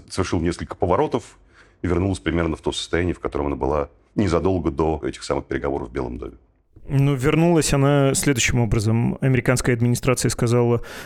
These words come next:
Speaker 2: «Мы с вами разведданными делиться не будем и своим союзникам скажем, чтобы наши американские разведданные вам не давали, это важно. Мы приостановим поставки военной помощи». И тут, кстати, насколько я понимаю, не очень понятно, была ли она де-факто,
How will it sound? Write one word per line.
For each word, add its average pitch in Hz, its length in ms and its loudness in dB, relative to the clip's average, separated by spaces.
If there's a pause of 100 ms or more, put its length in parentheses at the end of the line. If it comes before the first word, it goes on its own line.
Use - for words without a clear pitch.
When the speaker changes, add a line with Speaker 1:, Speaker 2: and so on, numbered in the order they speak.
Speaker 2:
«Мы 135 80 2
с 113 100 2
вами 123 260 4
разведданными 123 840 2
делиться 117 360 0
не 120 80 4
будем 117 280 2
и 113 40 2
своим 117 280 2
союзникам 160 480 2
скажем, 113 320 2
чтобы 113 280 0
наши 120 300 2
американские 117 540 0
разведданные 113 640 2
вам 107 160 0
не 113 100 2
давали, 113 320 0
это 123 280 -2
важно. 117 360 0 (380)
Мы 131 460 4
приостановим 120 800 2
поставки - 460 0
военной 117 440 4
помощи». 143 540 4
И - 220 0
тут, 120 200 -4
кстати, 117 640 2
насколько 123 480 2
я 120 60 2
понимаю, 120 280 4
не 120 120 4
очень 120 180 2
понятно, 120 420 2
была 120 360 2
ли 113 100 2
она 113 220 2
де-факто, 120 500 0